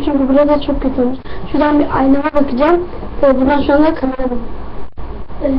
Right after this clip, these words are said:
bu ne? Dudak güzel. Ee, evet, benim şuraya bulaştırmışım. Ve başka yeri silmişim galiba. Ama böyle dışarı çıkarım.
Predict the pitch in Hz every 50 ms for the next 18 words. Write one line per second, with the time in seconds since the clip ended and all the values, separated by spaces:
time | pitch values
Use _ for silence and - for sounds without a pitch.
0 | 254 254 254 254 254 247 247 254 254 262 269 269 254 240 233 - - - - -
1 | - - - - - - - - - - - - - - - - - - - -
2 | - - - - - - - - - - - - - - - - - - - -
3 | - - - - - - - - - - - 190 - - - - - - - -
4 | - - - - - - - - - - - - - - - - - - - -
5 | - - - - 330 330 339 339 339 339 - 349 349 339 311 277 262 240 254 277
6 | 330 381 403 - - 269 269 - - 294 320 330 320 269 - - - - 262 254
7 | 277 277 277 277 285 294 294 - - 302 302 302 269 262 294 285 277 269 - -
8 | 294 294 294 294 - - 302 311 330 - - - - - - - - - - -
9 | - 302 311 320 320 - - - - - - - - - - - 269 294 262 254
10 | - - 311 302 285 247 233 226 - - 247 240 233 233 - 240 240 240 240 -
11 | 247 240 233 233 240 269 320 - - - - - - - - - - - - -
12 | - - - - - - - - - - - - 302 320 339 370 381 370 381 370
13 | 349 - - 381 381 381 - - - 381 349 247